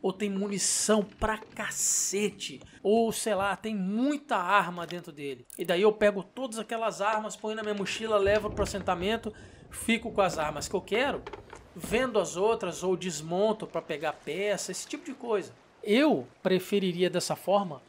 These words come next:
dez vezes na frente do, da forma que é hoje. Eu sei que o motivo deles fazerem isso, existem vários motivos, mas tem dois principais.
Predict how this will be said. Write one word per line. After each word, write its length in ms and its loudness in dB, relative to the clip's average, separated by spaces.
dez 320 2
vezes 380 2
na 100 -8
frente 360 -10
do, 440 -6
da 100 -2
forma 280 -4
que 100 -12
é 40 -6
hoje. 320 -6
Eu 200 2
sei 580 2
que 120 -4
o 20 0
motivo 540 0
deles 300 -2
fazerem 520 -4
isso, 260 -10
existem 360 -2
vários 280 6
motivos, 440 -8
mas 460 -2
tem 180 2
dois 280 8
principais. 720 -2